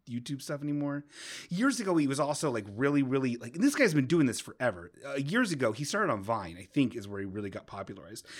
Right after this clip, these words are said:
He would do, um, these Shrek videos where he would just yell at, at isis and then, like, squish black eggs that were, said isis on them, <laughs> or, and, like, "This is you, isis," and smash 'em.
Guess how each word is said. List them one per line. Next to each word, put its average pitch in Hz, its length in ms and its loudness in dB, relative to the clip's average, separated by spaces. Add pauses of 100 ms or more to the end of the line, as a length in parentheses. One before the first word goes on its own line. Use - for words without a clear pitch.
(220)
He 175 160 -6
would 160 220 2
do, 156 400 2
um, 113 320 0
these 117 240 -4
Shrek 160 440 -2
videos 175 360 4
where 147 80 -2
he 139 40 2
would 123 120 -2
just 104 160 -8
yell 139 580 2
at, 117 180 -6
at 107 200 -8
isis 143 680 -2
and 120 180 0
then, 107 120 0
like, 107 260 -8
squish - 460 -4
black 117 420 -2
eggs 127 360 -2
that 135 120 0
were, 104 140 -8 (260)
said 127 240 -4
isis 131 380 -2
on 156 180 2
them, 151 280 2 (140)
<laughs> - 140 -20
or, 131 140 -4 (160)
and, 160 100 2
like, 135 200 0
"This 226 220 6
is 165 320 2 (120)
you, 226 320 8
isis," 160 580 6
and 143 160 0
smash 151 560 0
'em. 196 160 -2